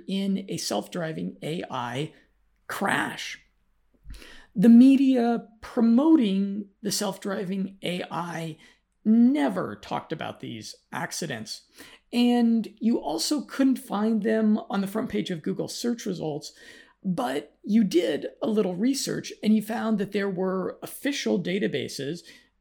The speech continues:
documenting many thousands of terrible accidents every year. Doing more research, you could find vast numbers of people online talking about their A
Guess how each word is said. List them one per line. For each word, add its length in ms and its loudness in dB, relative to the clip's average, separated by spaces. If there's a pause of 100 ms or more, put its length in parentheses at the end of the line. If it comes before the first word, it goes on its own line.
(120)
documenting 920 0 (320)
many 360 0
thousands 1040 -4
of 240 -12
terrible 440 -6
accidents 760 -4 (500)
every 260 -2
year. 480 -4 (760)
Doing 380 6
more 240 4
research, 640 -2
you 80 -2
could 140 -6
find 500 -4 (340)
vast 880 -6
numbers 500 -2
of 140 -14
people 480 -2
online 680 -4 (280)
talking 420 0
about 300 -4
their 480 0 (260)
A 240 -4